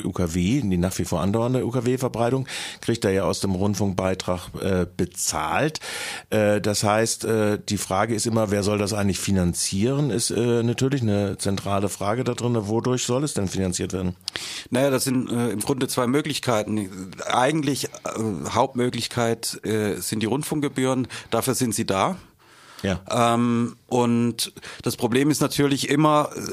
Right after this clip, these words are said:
Speaker 2: es sind, ist genug da für diesen digitalen Umbruch.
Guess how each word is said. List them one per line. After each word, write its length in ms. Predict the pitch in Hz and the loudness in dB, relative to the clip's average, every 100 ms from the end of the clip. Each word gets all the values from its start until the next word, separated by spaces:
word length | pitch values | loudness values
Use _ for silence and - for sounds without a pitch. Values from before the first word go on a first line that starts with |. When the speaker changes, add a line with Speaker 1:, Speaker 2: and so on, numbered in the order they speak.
| 82 | -4
Speaker 2:
es 80 | - | 0
sind, 260 | 139 127 - | 0 0 -4
ist 180 | 120 - | -4 2
genug 340 | 123 139 175 | 4 4 4
da 180 | 127 127 | 2 2
für 140 | 139 120 | 2 -2
diesen 200 | 117 117 | 0 -2
digitalen 460 | 117 107 110 107 | -2 0 0 2
Umbruch. 420 | 110 156 175 190 | 0 0 0 -2